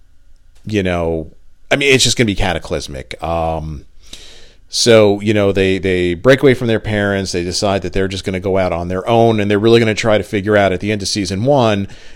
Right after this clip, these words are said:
they're, they're really just running for their lives. You know, they haven't really figured out what they're gonna do yet. Um, Alex is sort of the mind of, you know, we need to just get away and regroup.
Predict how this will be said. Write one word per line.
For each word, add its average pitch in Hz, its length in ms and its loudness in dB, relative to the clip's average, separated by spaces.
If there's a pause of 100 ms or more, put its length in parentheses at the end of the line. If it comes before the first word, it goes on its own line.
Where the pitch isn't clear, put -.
(120)
they're, 143 400 6
they're 151 140 8
really 170 200 8
just 127 160 4
running 104 180 4
for 101 100 -4
their 90 140 2
lives. 67 560 -6
You 92 80 -6
know, 85 240 -4
they 90 100 -2
haven't 117 240 2
really 120 140 2
figured 107 320 2
out 104 140 4
what 98 100 -2
they're 104 100 -2
gonna 101 220 -4
do 113 240 2
yet. 101 580 2
Um, 87 720 -4 (800)
Alex 104 360 0
is 104 100 -4
sort 107 220 0
of 98 80 -6
the 98 80 -2
mind 98 400 -2
of, 85 440 0
you 98 120 -4
know, 92 140 -2
we 98 140 -4
need 101 200 -4
to 92 380 0
just 87 240 -6
get 101 140 2
away 95 240 0
and 87 100 -6
regroup. 117 580 4